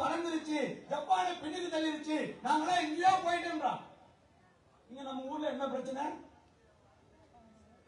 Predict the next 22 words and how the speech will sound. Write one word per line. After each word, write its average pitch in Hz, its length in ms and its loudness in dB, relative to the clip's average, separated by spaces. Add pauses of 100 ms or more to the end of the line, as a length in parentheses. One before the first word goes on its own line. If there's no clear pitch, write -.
(840)
எங்க 311 140 2 (200)
ஊடு 392 200 2 (100)
வேணும்னு 320 540 4
கேக்குறோம். 240 340 -2 (920)
இங்க 302 120 -4 (100)
இருக்கிற 359 340 -4
நாங்க 311 180 -2 (120)
யாரும் 339 680 4 (840)
கொம்பு 339 380 4
நட்டு 330 260 4 (100)
ஆக்கிரமிக்கல. 311 460 4 (1800)
எவனோ 330 260 2 (120)
ஒருத்தன் 359 300 2
வித்தான், 339 340 2 (1080)
ரெண்டு 320 260 -2
கரை 349 240 4
போட்டவன், 330 480 0
மூணு 349 140 0 (100)
கரை 330 140 2 (100)
போட்டவன், 320 400 2
நாலு - 240 0
கரை 330 160 2